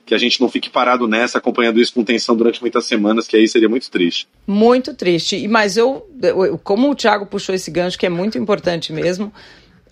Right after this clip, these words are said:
Speaker 2: a, o cinema ajuda a gente a entender muito aquela região, né? Tão tensa, sempre tão controversa. No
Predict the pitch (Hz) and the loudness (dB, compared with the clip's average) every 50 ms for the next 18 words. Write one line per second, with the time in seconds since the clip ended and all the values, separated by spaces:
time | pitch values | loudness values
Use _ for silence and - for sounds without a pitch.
0 | _ _ _ - 196 226 - - 233 285 285 - - 269 220 185 170 180 208 254 | _ _ _ 0 0 0 0 0 -2 -2 -2 -2 -2 -2 0 2 2 2 2 2
1 | 262 190 165 185 196 196 202 175 - 185 190 196 - - 190 170 - 165 165 156 | 2 0 0 -4 -2 0 0 0 0 -2 -4 -6 -6 -6 -6 -6 -6 -6 -4 0
2 | 180 208 - - _ _ - 127 165 160 160 160 160 170 185 202 202 208 214 202 | 0 0 0 -2 _ _ -12 -8 -6 -4 -2 0 0 2 2 4 4 2 2 0
3 | 190 - 202 202 - - - 165 160 - 175 156 165 165 170 165 160 - 147 151 | 0 -2 -4 -4 -4 -2 -4 -4 -2 -2 -2 0 0 -2 -2 -4 -4 -4 -4 -4
4 | 143 143 147 160 - - _ - 165 151 165 214 196 185 226 - _ _ _ _ | -4 -4 -4 -6 -8 -12 _ -8 -4 -2 -2 -2 -2 -4 -6 -12 _ _ _ _
5 | _ _ _ _ - 220 208 208 208 214 220 220 233 247 269 311 349 - _ _ | _ _ _ _ 2 2 4 4 2 0 0 0 0 0 0 0 -4 -8 _ _
6 | - - - - _ _ _ _ _ _ _ 208 208 214 208 226 220 - - 196 | -20 -20 -20 -20 _ _ _ _ _ _ _ 2 4 4 2 0 0 0 -2 -2
7 | - - 214 214 208 202 190 - 208 208 220 - 247 240 233 262 247 254 196 170 | 0 0 0 0 0 -2 0 2 2 2 2 2 2 2 4 4 2 4 4 2
8 | 160 165 165 - 175 165 170 180 196 214 262 311 339 392 440 440 | 0 0 -2 -4 -4 -4 -2 -2 0 2 2 4 4 2 2 0